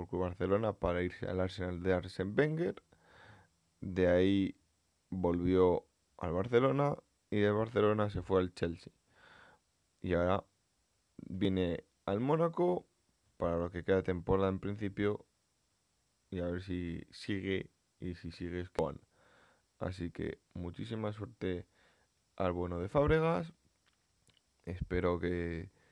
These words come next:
le vaya bien y que logre ese reto tan difícil que es la permanencia del equipo,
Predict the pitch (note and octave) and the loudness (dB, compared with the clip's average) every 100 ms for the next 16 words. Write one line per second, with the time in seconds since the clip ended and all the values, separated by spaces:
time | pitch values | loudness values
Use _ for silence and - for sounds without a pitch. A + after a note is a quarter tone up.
0 | _ _ - F2+ A#2 F#2+ A2 A2+ A#2 A#2 | _ _ -10 -2 2 4 4 4 2 2
1 | A#2+ - _ - F#2 F#2+ F2 F2 F#2 F#2+ | 0 -8 _ -10 -8 -4 -2 -2 0 2
2 | F#2+ F2+ F#2+ _ _ _ _ _ _ _ | 0 -2 -8 _ _ _ _ _ _ _
3 | _ _ - F#2+ - F#2+ F#2 F#2 F2 F2+ | _ _ -6 -4 0 0 2 -2 -2 -2
4 | F2 G#2 G2 F2+ - F2+ F2+ F2 - F2 | -2 -4 -4 -6 -6 -6 -4 0 2 2
5 | F2 F2 F2+ F#2 F#2 F2+ E2+ - _ _ | 0 -4 -6 -4 -4 -4 -6 -10 _ _
6 | - - _ _ _ _ _ - F#2 F2 | -20 -20 _ _ _ _ _ -6 0 0
7 | F2 E2 E2+ - E2 D#2+ D2 C#2 G1+ - | 0 -4 -4 2 2 2 -2 -4 -6 -8